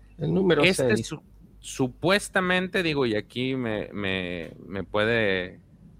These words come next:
Speaker 2: decir si sí o si no, este le, eh, tenía como que un subtítulo que se llamaba Jedi Assault.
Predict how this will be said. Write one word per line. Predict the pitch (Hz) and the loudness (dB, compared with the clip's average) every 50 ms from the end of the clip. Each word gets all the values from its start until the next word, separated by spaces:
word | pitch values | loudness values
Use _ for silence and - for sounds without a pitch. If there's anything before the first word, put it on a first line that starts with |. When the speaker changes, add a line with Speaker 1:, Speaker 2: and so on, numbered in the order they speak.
| - 104 98 95 - - - - - | -20 -18 -18 -18 -20 -20 -20 -20 -16
Speaker 2:
decir | 92 95 98 95 - - - 110 107 | -12 -10 -10 -10 -10 -8 -10 -8 -6
si | - 110 104 | -4 -4 -2
sí | - 113 | -2 -2
o | 110 | -2
si | - - 113 | 0 2 2
no, | 113 113 113 107 - - | 2 4 2 2 0 0
este | - 127 120 - - - 151 | 2 4 4 4 6 6 8
le, | 139 127 120 110 - 104 104 101 90 76 | 8 8 8 6 4 2 2 2 2 0
eh, | - - - | 0 0 4
tenía | 117 110 113 117 123 127 | 4 6 8 8 8 8
como | - - 131 117 107 92 | 8 6 6 6 6 4
que | - 123 | 4 2
un | 123 127 | 2 4
subtítulo | - - 131 117 - 131 120 113 135 131 123 110 | 4 2 0 0 0 0 0 2 2 4 4 2
que | - - | 2 0
se | - 110 | -2 0
llamaba | 104 104 107 113 117 117 | 2 4 4 6 6 6
Jedi | 104 101 107 107 110 110 107 104 | 6 6 4 4 6 4 4 4
Assault. | 104 - 123 120 120 117 - | 2 2 4 4 4 2 0